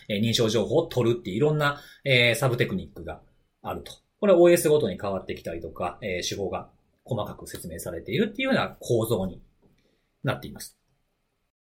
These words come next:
で、さっき言った最後のプロシージャーっていうところなんですけども、えー、これテクニック、サブテクニックが、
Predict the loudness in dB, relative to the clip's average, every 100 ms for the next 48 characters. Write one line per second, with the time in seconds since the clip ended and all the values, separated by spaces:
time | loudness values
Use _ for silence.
0 | _ _ 2 2 2 4 4 4 4 2
1 | 4 4 4 2 -2 -6 2 6 6 6
2 | 4 4 2 0 -6 -10 -10 -8 -8 -8
3 | -8 -10 -12 -12 -6 2 4 2 -2 -10
4 | -2 0 2 2 0 2 2 2 0 -2
5 | -4 -6 -6 -6 -2 0 2 2 0 -4
6 | -4 -4 2 4 4